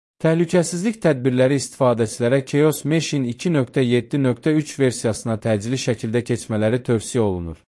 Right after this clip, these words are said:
Müvəqqəti həll yolu olaraq Helm Chart nəzarət serveri deaktiv edilmiş şəkildə yenidən yerləşdirmək məruz qalma riskini azalda bilər. JFrog Security Research-in hesabatında qeyd edilir ki,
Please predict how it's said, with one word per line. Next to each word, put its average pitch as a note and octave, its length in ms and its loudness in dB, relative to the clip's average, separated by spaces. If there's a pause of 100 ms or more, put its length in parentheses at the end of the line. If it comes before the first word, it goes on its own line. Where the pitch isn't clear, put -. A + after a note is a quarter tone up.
(300)
Müvəqqəti F3 560 2
həll F3+ 260 4
yolu C3 220 4
olaraq B2+ 540 2
Helm F3+ 260 2
Chart D#3+ 360 0
nəzarət C3+ 580 0
serveri A#2 480 0
deaktiv A#2 480 0
edilmiş A#2+ 400 -2
şəkildə A#2 420 -2
yenidən A#2+ 480 0
yerləşdirmək A#2 720 -2
məruz C3+ 400 0
qalma B2+ 320 2
riskini A#2+ 360 -4
azalda G#2+ 480 0
bilər. E2+ 260 -6 (420)
JFrog F#3 520 2
Security C3+ 600 0
Research-in C3 600 0
hesabatında A2+ 720 -2
qeyd B2 220 2
edilir A2+ 340 0
ki, A#2 200 -4